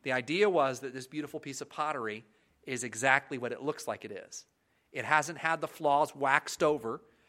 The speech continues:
to try to pretend that it's better than it really is. What you see here is exactly what you get. And Paul here is concerned that the Philippians,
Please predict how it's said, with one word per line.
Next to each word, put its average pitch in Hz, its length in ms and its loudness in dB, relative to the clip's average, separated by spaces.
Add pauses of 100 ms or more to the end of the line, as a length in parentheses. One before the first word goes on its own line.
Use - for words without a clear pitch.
(100)
to 139 100 -6
try - 160 2
to 156 80 0
pretend 175 360 0
that 151 80 -2
it's - 120 -6
better 170 260 2
than 147 140 -8
it - 80 -14
really 127 360 -4
is. - 320 -6 (360)
What 165 220 0
you 180 100 -4
see 240 380 0
here 185 440 0 (560)
is 135 180 -4
exactly 123 440 -4
what 104 220 -12
you - 60 -20
get. - 280 -12 (1600)
And 123 180 -8
Paul 156 300 4
here 110 360 -4 (420)
is 123 200 -6
concerned 131 540 -6
that 120 140 -6
the 127 60 -8
Philippians, 127 840 -8